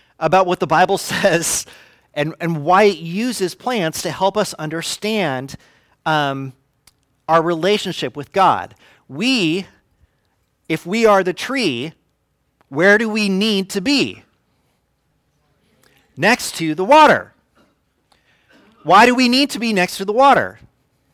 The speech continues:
Because it's where we draw our strength from. And in, as the psalmist is talking about, what is the water? If we are the tree, what is the water?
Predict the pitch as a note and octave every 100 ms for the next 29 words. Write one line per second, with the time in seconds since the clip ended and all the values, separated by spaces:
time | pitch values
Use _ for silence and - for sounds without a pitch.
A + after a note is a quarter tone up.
0 | _ _ _ _ _ _ _ _ _ _
1 | _ _ _ _ _ D3+ C#3+ D#3+ D#3+ G#3+
2 | E3+ D#3+ E3+ G#3 C#3+ D#3 E3 - F#3 G3
3 | - C#4 - - D3 G#2 G#2 D3+ F#3 F#3+
4 | F3+ - - F3 F3+ F#3 - A#3 A#3 G#3
5 | F#3 - A#3+ C4 A3 D3+ C#3 C#3 D3 D3+
6 | F#3+ - F3 G3+ D#3+ D#3 F#3 A#3 G#3 A#2
7 | A#2+ E3+ A#3 G#3+ F3+ - B3+ A3 D#3+ E3+
8 | D3+ E3+ E3+ F#3 F#3+ G#3+ A2+ F2+